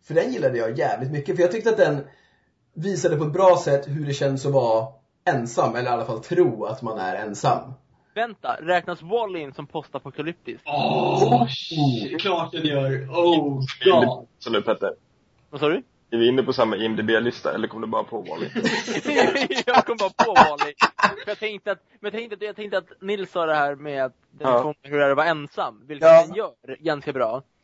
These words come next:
Speaker 4: Fast
Speaker 2: Och det
Speaker 4: alltså
Speaker 2: här med, alltså, det här med hans rutiner och sånt, hur det håller de ju om. Och så tänker man så här, Wall-E är ju också, den fångar ju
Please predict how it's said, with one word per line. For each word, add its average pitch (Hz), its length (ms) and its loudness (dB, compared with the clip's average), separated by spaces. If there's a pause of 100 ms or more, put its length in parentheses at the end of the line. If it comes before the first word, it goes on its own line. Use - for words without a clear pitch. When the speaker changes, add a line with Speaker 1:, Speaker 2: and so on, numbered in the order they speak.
(240)
Speaker 4:
Fast 151 140 6
Speaker 2:
Och 170 60 8
det 170 60 8
Speaker 4:
alltså 170 40 4
Speaker 2:
här 156 80 0
med, 151 240 -4
alltså, 160 180 -4
det 165 120 2
här 170 100 4
med 160 140 -2
hans 160 280 -2
rutiner 165 400 -6
och 135 80 -8
sånt, 117 220 -12
hur 147 60 -8
det 160 140 -2
håller 147 240 -2
de 143 120 -10
ju 170 60 2
om. 147 160 0
Och 139 60 -8
så - 60 -16
tänker 175 180 0
man 147 180 0
så - 80 -2
här, 123 160 0
Wall-E 190 520 2
är 151 60 2
ju 151 100 -4
också, 170 460 -6
den 156 180 -2
fångar 170 320 -2
ju 127 260 0